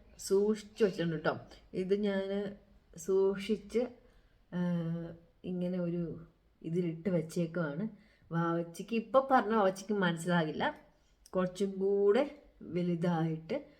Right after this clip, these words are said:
വാവച്ചിക്ക് ഇത് ഞാൻ കാണിച്ചു കൊടുക്കാന്ന് ഓർത്തു. വാവച്ചി എന്തേലും പറഞ്ഞിട്ട് കേട്ടില്ലെങ്കിൽ വാവച്ചിനോട് ഞാൻ പറയും. ഇതാണ് നമ്മൾ തമ്മിലുള്ള ബന്ധം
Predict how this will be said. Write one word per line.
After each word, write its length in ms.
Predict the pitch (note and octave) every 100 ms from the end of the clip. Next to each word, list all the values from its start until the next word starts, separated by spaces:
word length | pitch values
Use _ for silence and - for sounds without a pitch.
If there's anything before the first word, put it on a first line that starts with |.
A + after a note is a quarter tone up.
| _ _
വാവച്ചിക്ക് 480 | F3 F3+ F3 E3+ F3
ഇത് 120 | F3
ഞാൻ 160 | F3 E3+
കാണിച്ചു 380 | F3 D#3+ F3 E3+
കൊടുക്കാന്ന് 360 | F#3 D#3+ D#3 D3+
ഓർത്തു. 180 | D3 D#3
വാവച്ചി 380 | D#3+ D#3+ E3
എന്തേലും 440 | F3 F3 F3+ F#3 F#3+ - - _
പറഞ്ഞിട്ട് 560 | F#3 F3+ F3+ F3 F#3+ G3
കേട്ടില്ലെങ്കിൽ 760 | F#3 F#3 F3+ G3 F3+ E3+ F#3+ D#4 - - -
വാവച്ചിനോട് 520 | F3 E3+ F3+ F#3+ F3+
ഞാൻ 200 | F#3 F3 E3+
പറയും. 340 | D3 D#3+ - - - _ _ _
ഇതാണ് 680 | G3 A#3 A3 F3+ F#3 G3 G3 - _ _ _ _ _ _ -
നമ്മൾ 300 | F3 F3+ F#3+
തമ്മിലുള്ള 300 | E3 E3 E3
ബന്ധം 500 | E3 D#3+ D#3 E3+